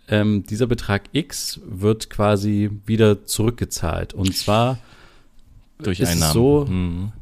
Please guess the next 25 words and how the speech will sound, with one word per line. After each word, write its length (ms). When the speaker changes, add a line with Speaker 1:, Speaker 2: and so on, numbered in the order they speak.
Speaker 1:
genau, 260
durch 200
Einnahmen. 460
Und 160
das 120
ist 120
ja 140
vollkommen 400
okay. 480
Ich 180
bin 160
ja 180
auch, 220
ich, 300
ich 200
will 100
ja 100
auch, 200
dass, 360
äh, 40
unsere 420
Unkosten 440
gedeckt 300
werden. 320
Speaker 2:
Mhm. 400